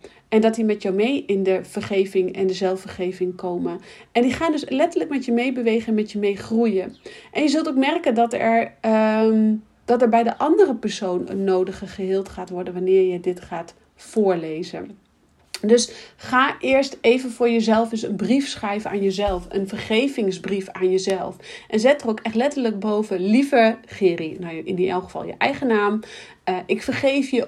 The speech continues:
om." En ga dat gewoon eens even helemaal uitschrijven. Laat die tranen ook gewoon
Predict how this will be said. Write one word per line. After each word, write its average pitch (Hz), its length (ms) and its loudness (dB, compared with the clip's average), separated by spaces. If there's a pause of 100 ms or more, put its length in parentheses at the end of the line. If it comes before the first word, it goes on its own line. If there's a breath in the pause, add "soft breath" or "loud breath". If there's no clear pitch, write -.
om." 214 400 2 (300 loud breath)
En 226 100 2
ga 294 340 -2
dat 254 180 -4
gewoon 214 300 -4
eens 208 140 -6
even 214 240 -6
helemaal 214 560 -2
uitschrijven. 196 640 -6
Laat 269 280 0
die 254 100 -2
tranen 214 460 -2
ook 185 140 -2
gewoon 185 300 -2